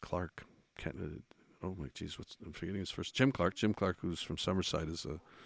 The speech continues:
Senators scout. He's, he's on, uh, I see him on the list. So there's about, I don't know, maybe twelve or thirteen signed up. And of course, there'll be those guys that just walk up and say,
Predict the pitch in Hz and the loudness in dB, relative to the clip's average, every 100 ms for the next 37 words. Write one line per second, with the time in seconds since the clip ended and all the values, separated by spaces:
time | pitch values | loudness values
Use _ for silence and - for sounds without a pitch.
0 | - - - - - 107 107 90 80 - | -18 -18 -18 2 10 12 12 10 8 6
1 | - 78 90 - - 85 98 - - - | 6 6 4 2 0 2 2 0 -2 0
2 | 104 104 - - 85 82 80 67 - - | 0 0 0 0 2 4 4 2 0 2
3 | 95 87 82 73 71 85 - _ - - | 4 4 4 2 2 0 -2 _ -20 -20
4 | - - - 135 139 123 113 _ _ _ | -20 -12 0 0 2 2 0 _ _ _
5 | _ - 123 92 95 101 90 87 87 - | _ -4 0 2 4 2 2 2 2 0
6 | 85 - 80 - 85 85 90 - 90 - | -2 0 0 0 -2 -2 -2 0 0 0
7 | 87 73 82 80 - 73 - 85 85 - | 0 0 0 -2 -2 -4 -4 -6 -4 0
8 | 76 - 80 - - | -2 -2 -6 -6 -6